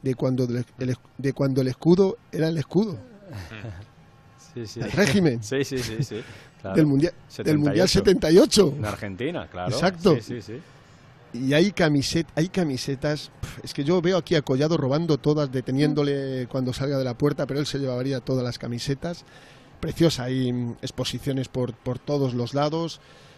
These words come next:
Speaker 1: Eh, en un día festivo, porque la selección disfruta de día libre, también Luis Enrique, que ahora está comiendo con, con la familia que, que ha venido, en un día de celebración, porque hoy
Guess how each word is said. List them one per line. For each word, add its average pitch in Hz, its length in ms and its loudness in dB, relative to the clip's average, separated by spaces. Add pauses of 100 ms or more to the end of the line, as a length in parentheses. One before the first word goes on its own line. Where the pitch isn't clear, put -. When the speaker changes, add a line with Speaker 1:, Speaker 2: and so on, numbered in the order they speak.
(240)
Speaker 1:
Eh, 113 300 -6
en 156 160 4
un 220 120 6
día 226 180 2
festivo, 220 500 2
porque 135 480 0
la 131 80 0
selección 139 380 0
disfruta 156 440 0
de 139 140 2
día 135 220 2
libre, 202 340 4
también 139 380 0
Luis 135 180 0
Enrique, 139 400 -2
que 135 100 -6
ahora 127 140 0
está 131 220 -2
comiendo 123 440 -4
con, 113 400 -6 (320)
con 156 160 -2
la 131 80 -2
familia 131 440 0
que, 113 440 -4
que 123 120 -2
ha 127 40 -2
venido, 190 480 4 (520)
en 131 160 0
un 165 80 2
día 151 480 0 (400)
de 135 160 -2
celebración, 156 680 2
porque 135 300 -2
hoy 143 380 4